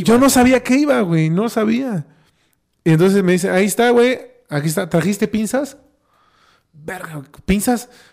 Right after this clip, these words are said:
Speaker 1: "Pues es que
Speaker 2: Ajá.
Speaker 1: hace viento para las hojas." Y, no ma, o sea,
Speaker 2: <laughs>
Speaker 1: imagínate qué tan neófito era yo. Sí, no.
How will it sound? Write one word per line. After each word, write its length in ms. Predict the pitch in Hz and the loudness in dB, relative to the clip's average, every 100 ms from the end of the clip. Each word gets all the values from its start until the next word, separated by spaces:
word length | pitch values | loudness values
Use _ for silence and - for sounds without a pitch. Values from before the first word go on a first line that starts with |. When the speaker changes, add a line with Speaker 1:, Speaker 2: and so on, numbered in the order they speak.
| _ | _
Speaker 1:
"Pues 140 | 143 | -2
es 80 | 175 | 0
que 100 | 185 | 0
Speaker 2:
Ajá. 20 | |
Speaker 1:
hace 180 | 208 202 | 2 4
viento 300 | 202 226 208 | 4 4 2
para 200 | - 165 | 4 4
las 180 | 160 160 | 4 4
hojas." 500 | 254 277 262 226 - | 4 4 4 4 2
Y, 120 | 185 170 - - - | 0 -2 -6 -14 -4
no 140 | 220 | 0
ma, 320 | 269 311 294 | 2 2 0
o 40 | 196 | 2
sea, 140 | 208 | 2
Speaker 2:
<laughs> 220 | 226 214 | 4 4
Speaker 1:
imagínate 300 | 247 269 269 | 4 4 2
qué 100 | 262 | 0
tan 260 | 262 262 233 | 2 2 4
neófito 400 | 269 269 262 269 | 2 4 2 4
era 140 | 262 | 4
yo. 360 | 247 262 254 214 | 4 2 0 -4
Sí, 120 | 180 | -6
no. 300 | 214 214 208 | -2 -4 -4